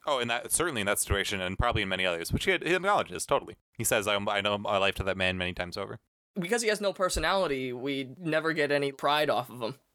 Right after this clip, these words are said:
Speaker 1: He is just a respected captain, I guess. They're on ice, essentially, and it's just surrounded by, like, reeds. And then suddenly they realize, "Oh, night's coming," and they have no idea where they are, and they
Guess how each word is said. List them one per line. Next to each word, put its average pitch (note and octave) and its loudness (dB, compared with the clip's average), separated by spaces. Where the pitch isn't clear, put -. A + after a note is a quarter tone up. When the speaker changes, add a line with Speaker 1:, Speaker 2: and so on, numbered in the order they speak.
Speaker 1:
He - -4
is B2 4
just - 2
a C3 2
respected A#2 0
captain, A2 -2
I G#2+ -2
guess. G#2 0
They're B2 2
on B2+ 2
ice, G#2+ 2
essentially, G2+ 2
and F#2+ 2
it's F#2 -6
just - -2
surrounded A#2 2
by, G2+ 2
like, G2 0
reeds. G#2+ 0
And A#2+ 2
then A2 4
suddenly A#2 2
they A2 0
realize, G#2+ 2
"Oh, G#2+ 2
night's B2 -2
coming," G#2 0
and F#2+ 0
they G#2 2
have G2+ -2
no G2+ 2
idea G2+ 2
where G2 2
they F#2 2
are, F2 2
and F2+ -2
they F2+ -2